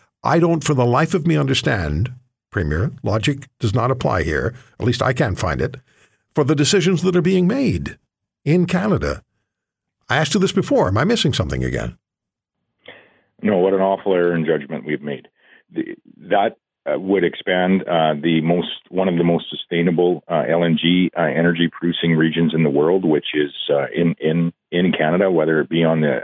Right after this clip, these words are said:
Speaker 2: the eastern seaboard or whether it be, um, in, in some of the prairie provinces and into British Columbia. We, we produce some of the most sustainable product that you can find on earth. And that's why, uh, we have always said that the world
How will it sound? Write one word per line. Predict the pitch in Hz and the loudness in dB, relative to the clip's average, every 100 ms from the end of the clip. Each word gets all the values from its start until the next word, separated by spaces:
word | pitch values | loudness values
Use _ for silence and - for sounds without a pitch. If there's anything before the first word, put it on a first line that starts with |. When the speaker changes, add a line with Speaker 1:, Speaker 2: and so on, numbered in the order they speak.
| 73 | -2
Speaker 2:
the | 76 | 0
eastern | 82 - 85 78 | 0 0 -4 -4
seaboard | 80 76 87 87 | -2 0 2 2
or | |
whether | 76 78 78 | 2 2 2
it | - | 0
be, | 82 82 - - - - | 0 -2 -4 -20 -20 -6
um, | 80 82 78 73 | 0 2 2 2
in, | 82 80 73 | 2 2 -2
in | 85 78 | -2 -2
some | - 82 | -2 -2
of | |
the | 78 | -2
prairie | - 82 80 | 0 0 0
provinces | 82 80 80 - 82 | 0 0 -2 -6 -6
and | 78 76 | -4 -2
into | 78 | -2
British | 71 78 73 - | 0 0 -2 -4
Columbia. | 71 73 87 | -2 2 2
We, | 80 82 78 - | 2 0 0 -2
we | 85 | -4
produce | - 82 85 | -2 -2 0
some | 87 82 | 0 -2
of | |
the | 78 | -2
most | 78 - | -2 -4
sustainable | - - 80 82 82 | -8 -6 -2 0 -2
product | - 80 82 - - | 0 0 0 -2 -8
that | 71 | -8
you | 80 | -6
can | - 85 78 | -4 -6 -4
find | 80 80 85 85 - | -2 0 0 -2 -2
on | 82 85 | -2 0
earth. | 78 113 - | 0 0 -2
And | 78 80 | -4 -2
that's | 80 - | -4 -2
why, | 85 82 78 - - - - | 0 0 -2 -8 -20 -12 -4
uh, | 80 | 0
we | 82 95 | 2 4
have | 85 | 2
always | 71 85 104 85 - | 2 2 2 0 -2
said | 78 71 | -2 -2
that | 73 - _ - | -4 -6 _ -6
the | 82 | -4
world | 80 90 98 | 0 2 2